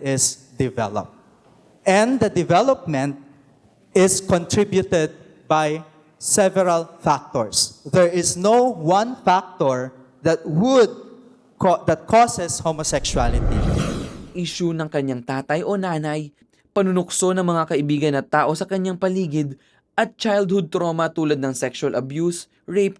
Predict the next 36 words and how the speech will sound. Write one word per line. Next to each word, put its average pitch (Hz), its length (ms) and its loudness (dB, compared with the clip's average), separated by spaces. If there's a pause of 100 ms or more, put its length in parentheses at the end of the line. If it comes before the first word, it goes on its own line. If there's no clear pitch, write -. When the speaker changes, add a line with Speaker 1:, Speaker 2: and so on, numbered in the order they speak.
Speaker 2:
o 214 80 2
molestation. 156 960 -2 (240)
Ang 247 160 -2
mga 262 160 0
pangyayaring 208 560 -2
ito 170 320 -2
ay 170 160 0
ang 165 80 -2
mga 156 160 -2
dahilan 139 400 -2
kung 185 160 -4
bakit 180 320 -2
nagbabago 170 640 0
ang 165 160 -4
sexual 156 400 -4
orientation 156 640 -4
ng 156 80 -10
isang 151 240 -8
tao 120 400 -2 (320)
at 165 160 -2
ito 165 400 0
ay 165 80 0
hindi 156 320 -4
niya 160 240 -2
pinili. 131 640 -2 (400)
Ngunit 214 400 0 (400)
maaari 196 560 2
niyang 185 240 -2
piliin 170 560 -4
na 170 80 0
huwag 139 320 0
maging 135 320 -4
bahagi 160 480 -4
ng 185 240 -4
homosexual 156 800 -4
activities. 127 880 -8